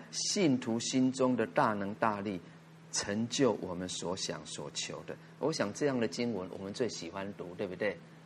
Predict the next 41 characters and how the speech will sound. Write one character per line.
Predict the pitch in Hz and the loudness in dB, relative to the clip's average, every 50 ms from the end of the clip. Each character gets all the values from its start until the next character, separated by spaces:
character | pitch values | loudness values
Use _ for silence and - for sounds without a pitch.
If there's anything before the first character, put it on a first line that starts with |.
| - - - - - | -20 -20 -20 -14 -8
因 | 104 110 113 | -6 -4 -2
为 | 113 110 | -2 -2
他 | 113 | -4
提 | 113 107 101 | -4 -4 -4
到 | 101 117 110 104 | -2 -2 -2 -2
成 | - - 110 113 127 | -2 0 0 2 4
就 | 131 156 143 131 | 6 6 6 6
什 | - 123 117 | 4 4 6
么？ | 117 117 120 120 117 - - - - - - - - | 8 8 8 8 6 2 -4 -16 -20 -20 -16 -8 -2
哦， | 107 113 101 92 95 92 | 0 0 0 0 -2 -4
我 | 92 104 | -4 -6
自 | - - - 127 | -4 -2 -2 -2
己 | 101 - 107 104 | -2 0 -2 -2
所 | 101 - - 101 85 | 0 2 4 4 4
求 | 85 - 110 98 95 | 4 4 4 4 4
所 | - - 98 95 98 | 4 2 2 2 2
想 | - - - - - - - 80 76 80 78 | 0 -4 -8 -8 -8 -8 -8 -8 -8 -10 -10
的。 | 80 78 - - - - - - - - | -12 -12 -12 -12 -18 -20 -20 -18 -8 -2
以 | 120 120 | 0 0
弗 | 107 127 156 | 4 4 4
所 | 156 - - 101 101 | 4 6 6 6 6
书 | - - 127 127 | 6 4 2 4
三 | 127 127 123 123 127 | 6 8 8 8 8
章 | 123 - 127 120 120 120 | 6 6 6 6 6 4
二 | 101 110 98 | 2 2 2
十 | - - - 87 90 | 0 -2 -6 -6 -8
节。 | 87 - - - - - - - - - - - - - - - - - - - | -8 -8 -10 -10 -10 -12 -14 -16 -20 -20 -20 -20 -20 -20 -20 -20 -20 -20 -18 -12
好， | - - - 98 82 76 - - - - - - - - - - | -6 -2 0 0 0 -2 -6 -12 -20 -20 -20 -20 -20 -14 -4 2
那 | 131 127 123 | 4 4 4
最 | 120 - 135 135 131 | 6 8 8 10 10
后 | 127 | 10
就 | 123 127 123 | 8 6 4
是 | 120 127 120 113 | 2 2 2 2
神 | - - - 113 110 113 120 131 | 2 4 6 6 6 6 4 2
在 | 127 - 151 127 113 107 | 4 6 6 6 6 6
我 | - 98 98 | 2 0 0
们 | 98 101 107 | 0 0 0
心 | - - 123 123 123 | 0 2 2 2 4
中 | 123 127 120 123 123 | 4 4 2 4 2
运 | 117 113 101 95 | 0 0 0 0
行， | - - - 85 80 82 85 | -2 -4 -4 -4 -6 -6 -8